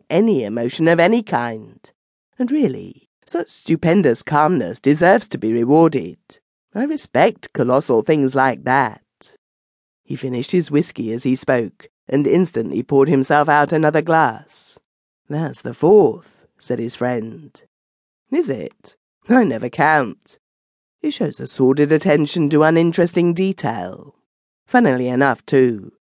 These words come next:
alcohol does not have the smallest effect on me now."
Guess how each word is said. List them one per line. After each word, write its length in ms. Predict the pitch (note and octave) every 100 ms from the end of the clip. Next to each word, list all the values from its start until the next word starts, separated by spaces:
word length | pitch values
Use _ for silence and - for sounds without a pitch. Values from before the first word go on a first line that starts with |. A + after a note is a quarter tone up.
| _
alcohol 580 | D#3 E3 D#3 B2+ A#2 A2+
does 180 | A2+ B2
not 160 | D3
have 160 | D3 D3+
the 100 | D#3+
smallest 600 | - D#3+ E3 F#3+ A#2+ -
effect 360 | A#2+ D3+ - B2+
on 140 | A#2+
me 140 | B2
now." 640 | C3 D3 B2 A#2 - E3